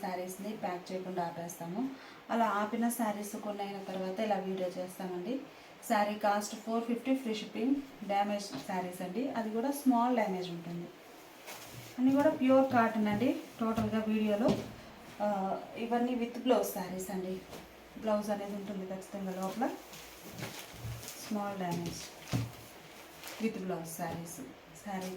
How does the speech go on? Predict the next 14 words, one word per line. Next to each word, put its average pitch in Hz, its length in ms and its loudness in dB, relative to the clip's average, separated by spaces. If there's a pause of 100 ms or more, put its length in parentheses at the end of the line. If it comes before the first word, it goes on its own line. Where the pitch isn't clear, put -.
కాస్ట్ 185 320 -4 (600)
ఫోర్ 233 240 6
ఫిఫ్టీ 262 320 2
ఫ్రీ 208 160 0
షిప్పింగ్ - 340 2
అండి. 208 180 4 (380)
ఈ - 20 2 (120)
శారీ 220 220 2 (100)
ఏమో 285 180 4 (160)
బ్రష్ 202 340 4
పెయింట్ 190 320 2
అండి, 160 160 -8 (140)
చాలా 202 300 0
నైస్ 196 200 -4